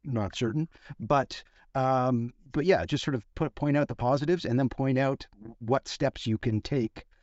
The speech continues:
uh, that will ultimately potentially help you, <laughs> Philip, as someone who's hiring, uh, when they eventually sort of knock on your door and say, "Hey, look,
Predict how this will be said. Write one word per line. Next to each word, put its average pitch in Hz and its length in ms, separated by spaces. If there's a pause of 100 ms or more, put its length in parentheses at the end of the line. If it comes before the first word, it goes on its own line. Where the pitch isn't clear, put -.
(220)
uh, 104 800
that 117 240
will 127 420 (100)
ultimately 120 500
potentially 117 460
help 117 240
you, 135 240
<laughs> 165 320
Philip, 143 440
as 147 320 (200)
someone 139 300
who's 131 180
hiring, 131 580 (300)
uh, 120 340
when 123 340
they 120 180
eventually 120 400
sort 123 180
of 110 60
knock 113 240
on 113 120
your 98 140
door 120 240
and 98 100
say, 107 140
"Hey, 127 180
look, 156 360